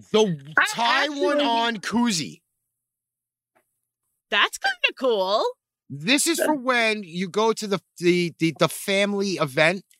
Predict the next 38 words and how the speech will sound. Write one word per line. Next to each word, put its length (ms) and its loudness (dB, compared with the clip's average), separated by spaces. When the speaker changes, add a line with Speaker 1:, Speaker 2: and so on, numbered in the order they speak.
Speaker 1:
like 200 -2
we 140 -2
went 220 0
to 180 0
on 160 0
Sunday. 560 0
Speaker 3:
Yes. 480 -4
Speaker 1:
Where 280 0
I 140 -2
could 220 -4
have 120 -2
seen 520 -2
Steven 880 0
walking 460 0
around 640 0
with 140 -4
this 180 -2
tie 280 0
on. 160 -6
Speaker 3:
This 260 0
would 100 2
have 100 -2
been 120 -2
helpful 420 0
for 240 -2
me 400 0
because 340 -2
my 240 -2
Speaker 2:
This 160 8
Speaker 3:
family 400 0
kept 400 -2
picking 340 -2
up 120 0
the 100 -6
beer 320 0
I 220 0
was 240 -10
drinking 640 0